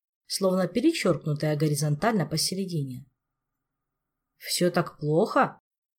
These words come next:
Участливо поинтересовался он, представляя, насколько же всё должно быть плохо, чтобы расстроить хладнокровную Морриган до почти полной неспособности удерживать форму.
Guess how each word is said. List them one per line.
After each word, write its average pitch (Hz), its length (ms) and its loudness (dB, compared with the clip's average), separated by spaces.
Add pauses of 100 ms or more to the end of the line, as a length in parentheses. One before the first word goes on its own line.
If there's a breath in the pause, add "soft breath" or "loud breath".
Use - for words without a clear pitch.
(120)
Участливо 165 540 2
поинтересовался 160 920 -2
он, 269 240 0
представляя, 180 720 -2
насколько 175 720 2
же 151 160 -2
всё 190 260 0
должно 156 320 -2
быть 151 240 -6
плохо, 190 460 -2 (240)
чтобы 208 320 0
расстроить 226 560 4
хладнокровную 175 680 0
Морриган 160 500 2 (280)
до 160 140 0
почти 180 340 -2
полной 254 320 2
неспособности 240 760 0
удерживать 220 500 2
форму. 143 440 -4